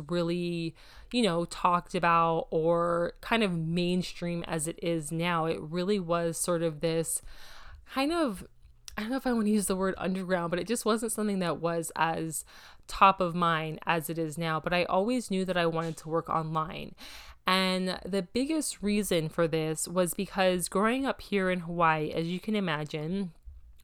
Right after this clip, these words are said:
we do pay a premium price to live here. And so growing up, a lot of my friends' parents used to work a lot, like fourteen-hour days,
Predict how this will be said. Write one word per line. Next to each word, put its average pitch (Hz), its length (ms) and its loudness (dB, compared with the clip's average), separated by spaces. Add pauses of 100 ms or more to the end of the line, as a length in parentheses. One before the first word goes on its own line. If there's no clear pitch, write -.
(160)
we 185 240 -2
do 185 340 -6
pay 170 640 0 (320)
a 190 160 4
premium 208 760 0
price 170 380 -2
to 175 100 -2
live 160 220 -2
here. 180 300 -6
And 175 260 -2
so 185 200 0
growing 208 480 -2
up, 165 360 0
a 170 100 0
lot 160 380 2
of 202 160 -4
my 190 180 -4
friends' 165 600 -2
parents 196 680 -2 (400)
used 196 380 -2
to 202 100 -2
work 170 580 0
a 165 120 0
lot, 160 500 0 (100)
like 160 300 -10 (140)
fourteen-hour 190 720 2
days, 160 720 0